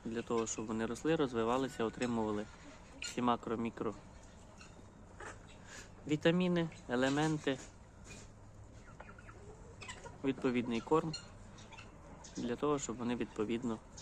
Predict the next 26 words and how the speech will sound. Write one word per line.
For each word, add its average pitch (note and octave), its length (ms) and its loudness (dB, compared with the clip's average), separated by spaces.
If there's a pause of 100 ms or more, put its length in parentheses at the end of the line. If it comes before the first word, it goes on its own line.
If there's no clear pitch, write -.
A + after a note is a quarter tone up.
(140)
і B2 80 2
росли. A2 400 0 (200)
Тому B2 180 2
що A#2+ 200 -6
буває, A2 440 2
що - 240 -8 (1160)
у B2+ 100 0
когось A#2+ 360 2
п'ять - 260 0
місяців A#2+ 440 -2
курочки A#2 420 -2
вже A#2 160 0
заносяться, D3 560 0
а A#2+ 80 4
у A2 60 4
когось C#3 300 2
п'ять - 240 0
місяців A#2+ 480 -2
курочки A#2 480 -2 (880)
виглядають A#2+ 640 4
іще A#2+ 240 2
курчатами. A2 680 -4
Ну, D3+ 120 0
а B2+ 80 2
потім B2 340 -2 (680)
нарікаємо A#2 640 2